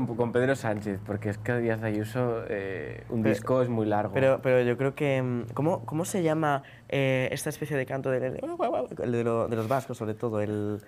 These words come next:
Speaker 1: Un irrinchi.
Speaker 2: Un irrinchi. Yo creo que Isabel Díaz Ayuso tiene que tener a lo mejor una capacidad para el irrinchi destacable. <laughs>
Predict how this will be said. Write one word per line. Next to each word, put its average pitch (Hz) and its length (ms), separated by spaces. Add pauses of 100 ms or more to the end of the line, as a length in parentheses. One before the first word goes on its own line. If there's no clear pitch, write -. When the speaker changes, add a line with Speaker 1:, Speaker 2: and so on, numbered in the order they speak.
(380)
Speaker 1:
Un 151 100
irrinchi. 165 580
Speaker 2:
Un 151 120
irrinchi. 147 560 (200)
Yo 139 140
creo 170 200
que 151 160
Isabel 135 280
Díaz 156 200
Ayuso 139 340
tiene 135 180
que 139 80
tener 131 160
a 127 60
lo 120 60
mejor 120 180
una 113 80
capacidad 117 400
para 131 180
el 120 60
irrinchi 151 640 (680)
destacable. 151 840
<laughs> 175 220